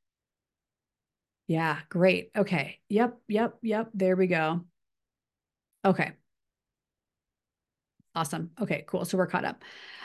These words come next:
Um, yeah, Krista, great question. So if anybody knows, like, okay, once we find out how much F Q V is left, what are we dividing it by?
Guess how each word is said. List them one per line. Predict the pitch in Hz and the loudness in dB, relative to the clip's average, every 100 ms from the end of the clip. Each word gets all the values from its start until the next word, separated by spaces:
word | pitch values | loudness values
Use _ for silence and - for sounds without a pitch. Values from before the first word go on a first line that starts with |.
| - | -4
Um, | 202 190 190 185 180 175 180 170 - _ _ _ _ _ _ _ _ _ - - - | 4 6 8 8 6 6 4 0 -10 _ _ _ _ _ _ _ _ _ -20 -20 0
yeah, | 208 208 | 4 4
Krista, | - - 240 214 | 4 2 4 4
great | 190 220 247 - | 6 6 4 2
question. | - 202 - 175 - - | -2 0 0 -2 -6 -6
So | - 226 208 202 202 202 - - - _ _ | 2 8 10 10 10 8 2 -18 -20 _ _
if | 247 233 | 2 2
anybody | 285 320 415 392 370 339 466 | 6 6 8 8 8 6 4
knows, | 233 202 185 175 170 165 170 - | 6 8 6 4 2 0 -2 -2
like, | 214 190 180 - | 4 4 4 0
okay, | 233 202 | 4 6
once | 180 262 311 | 8 6 6
we | 392 | 4
find | 381 254 | 4 4
out | 226 208 | 2 2
how | 208 | 0
much | 202 196 | -2 -2
F | 196 | -4
Q | - 226 | 0 0
V | 185 190 | 4 2
is | 165 | 2
left, | 160 165 190 262 202 | -2 -2 -2 -2 2
what | 180 208 | 4 6
are | 277 | 8
we | 277 | 6
dividing | 240 226 175 175 180 165 | 6 4 4 2 2 0
it | 165 | -2
by? | - 147 - 202 | -4 -4 -4 -6